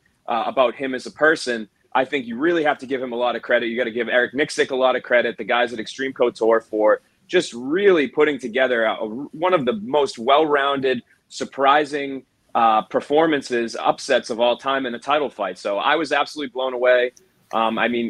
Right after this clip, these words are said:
the people in Australia were even blown away from their reaction at the end there, giving him a, a massive ovation on the final bell, a massive ovation when they announced and knew. It felt like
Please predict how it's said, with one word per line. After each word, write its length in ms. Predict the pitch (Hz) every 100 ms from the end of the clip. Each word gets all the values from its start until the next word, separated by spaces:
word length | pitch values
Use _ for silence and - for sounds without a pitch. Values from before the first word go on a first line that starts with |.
| 101
the 40 | 117
people 260 | 147 131
in 60 | 127
Australia 460 | 120 - 147 151
were 140 | 143 139
even 220 | 135 131
blown 220 | 131 131
away 240 | 127 127 120
from 160 | 123
their 160 | 123 131
reaction 560 | 131 127 123 - 123
at 100 | 117
the 140 | 120 117
end 180 | 120 120
there, 240 | 117 117
giving 240 | 113 117
him 160 | 120 113
a, 60 | 107
a 60 | 113
massive 440 | 113 127 - 123
ovation 520 | 117 107 117 117 120 113
on 120 | 110
the 60 |
final 320 | - 113 113 107
bell, 380 | 110 110 107 - _
a 60 | -
massive 420 | 113 135 135 127
ovation 500 | 127 117 120 120 123
when 140 | 117 113
they 140 | 110
announced 340 | 110 110 107
and 240 | 107 110 107
knew. 260 | 104 104
It 180 | 107 101
felt 160 | - 127
like 160 | 123